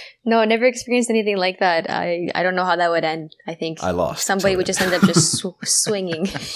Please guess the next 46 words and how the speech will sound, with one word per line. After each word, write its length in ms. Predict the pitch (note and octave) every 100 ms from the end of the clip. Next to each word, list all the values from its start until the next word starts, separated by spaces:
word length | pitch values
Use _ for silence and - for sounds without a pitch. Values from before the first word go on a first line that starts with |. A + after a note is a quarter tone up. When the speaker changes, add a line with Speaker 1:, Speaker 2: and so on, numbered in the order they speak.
| - B3+ A#3+ - -
Speaker 2:
It's, 140 | E3
yeah, 140 | G#3 D#3
that's 120 | A#2
what 120 | C#3+
it 20 |
was. 220 | D#3+ C3
Like, 60 | A2+
I'm 80 | A2
sitting 240 | - D3+
there, 160 | C3+ G2+
and 80 | G#2+
this 100 | A2+
guy's, 240 | C#3+ C3
like, 80 | A2+
a 80 | F#2+
history 320 | - A#2 A2+
of 160 | F#2+ F#2
bad 300 | G2 G2 F#2
knees, 280 | G#2 F#2+
and 80 | F#2
I'm 120 | F#2
like, 200 | F#2 F#2 -
"God, 360 | B2+ B2+ G#2 - -
Speaker 1:
Oh, 60 | -
Speaker 2:
Cameron, 280 | C#3+ A2+ F#3+
Speaker 1:
no. 160 | F3+
Speaker 2:
break 160 | C#3 C3+
something." 320 | G#2 G2 - - -
Speaker 1:
<laughs> 100 | - - - - C4+ - - D4 -
Speaker 2:
But 120 | F#2
he 80 | G2+
didn't. 240 | G2+ D#2+ - -
He 100 | G2
ended 160 | F#2+
up 40 | F2
coming 180 | F#2 E2+
out 60 |
on 60 | F2
top. 260 | - A#1 -
So 80 |
I 40 | F2
was 40 |
like, 100 | F2
"Good 140 | C#3 B2
on 100 | G2
you." 240 | D#2 B1+